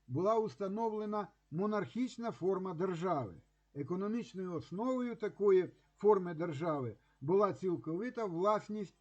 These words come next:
монарха на землю. Установлення монархії проводилося за формулою чи схемою. Сила давала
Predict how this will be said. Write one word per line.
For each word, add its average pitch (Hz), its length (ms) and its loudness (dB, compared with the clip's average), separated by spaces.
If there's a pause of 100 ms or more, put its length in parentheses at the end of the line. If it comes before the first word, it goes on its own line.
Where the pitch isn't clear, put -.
(140)
монарха 165 720 -4 (260)
на 170 200 -2
землю. 135 580 -4 (1500)
Установлення 233 760 -2
монархії 220 800 -4 (180)
проводилося 220 920 0 (400)
за 190 340 0
формулою 208 760 0
чи 202 380 0
схемою. 151 840 0 (1080)
Сила 190 640 2 (200)
давала 175 640 0